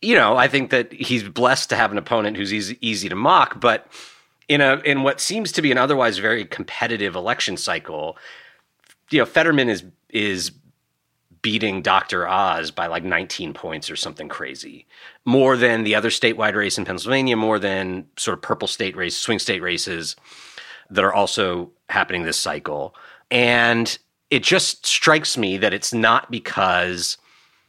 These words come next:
the people who say they prefer Fetterman to Oz are looking at the detail-rich policy prescriptions he has on his website or anything else. It's that they,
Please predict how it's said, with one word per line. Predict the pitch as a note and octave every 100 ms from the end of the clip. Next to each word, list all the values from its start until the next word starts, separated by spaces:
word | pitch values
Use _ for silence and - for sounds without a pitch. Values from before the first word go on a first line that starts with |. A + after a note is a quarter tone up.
| _ _ _ _
the | A2 A2
people | - C#3+ C3
who | A#2 A2+ A2 -
say | - A#2
they | G#2
prefer | - A2+ A2
Fetterman | - A2 G2+ F#2+
to | F#2
Oz | G#2+ A#2 G#2+ F#2+ F#2 F#2 F#2 - - - - _ _ -
are | G#2+ G2+ G2 F#2+ G2 -
looking | A#2+ A#2+ B2+
at | A2+ F#2
the | G2+ D#2+ - - - _ _ - _
detail-rich | - C#3 - B2 A2+ G#2 G#2 - - - - _ _ -
policy | B2+ A#2+ A#2 A2+ - _ _
prescriptions | - G#2+ B2 - G2+
he | -
has | G#2+ F#2+
on |
his | G2 B2
website | A3 D3+ D#3+ B2 G#2
or | G2 F#2+ _ _ - - _ _ -
anything | C3 A#2+ B2
else. | E3+ D#3 B2 -
It's | A2+
that | A#2 C#3 - G#2+ A#2+
they, | A#2 C3 C#3+ C#3+ A2